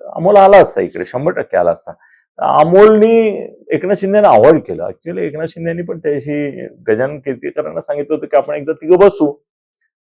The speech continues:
पण अमोल बसला नाही. मला माहित नाही उद्धवचं त्याचं काय रॅकेट आहे का काय, कारण तोही चालू माणूसच आहे, तोही वेगवेगळ्या प्रकारच्या दलालीमध्ये आहेच,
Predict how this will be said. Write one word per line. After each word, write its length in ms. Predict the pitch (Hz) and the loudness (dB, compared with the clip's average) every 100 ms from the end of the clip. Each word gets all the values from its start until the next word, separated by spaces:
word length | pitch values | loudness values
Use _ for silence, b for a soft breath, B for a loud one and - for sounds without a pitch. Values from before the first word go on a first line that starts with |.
| _ _ | _ _
पण 60 | 214 | 0
अमोल 220 | 190 214 | 4 4
बसला 360 | 165 143 180 160 | 6 4 6 4
नाही. 140 | 107 | 4
मला 260 | 98 113 151 | 0 0 0
माहित 140 | 160 156 | -2 -2
नाही 140 | 170 | -4
उद्धवचं 440 | 113 98 117 127 117 | -2 -2 -2 -4 -4
त्याचं 200 | 110 110 | -4 2
काय 180 | 110 | 4
रॅकेट 380 | 98 90 - 104 | 4 2 -2 -2
आहे 280 | 101 92 95 | -2 -2 -6
का 200 | 92 98 | -14 -12
काय, 240 | - 107 | 0 0
कारण 160 | 95 104 | 0 -6
तोही 240 | 95 98 | -6 -6
चालू 280 | 110 110 117 | 0 2 2
माणूसच 420 | 117 107 95 87 | 0 -2 -8 -14
आहे, 80 | 87 | -16
तोही 800 | 85 _ - 85 90 101 98 95 _ _ _ _ _ _ _ - | -18 _ -12 -12 -10 -10 -12 -14 _ _ _ _ _ _ _ -10
वेगवेगळ्या 440 | 87 90 95 101 | -4 -2 2 2
प्रकारच्या 720 | - 95 104 95 104 98 90 | 2 -2 -2 -2 2 4 2
दलालीमध्ये 580 | 85 95 98 101 101 107 | 2 2 2 2 0 2
आहेच, 480 | 104 98 92 - | 2 0 -8 -12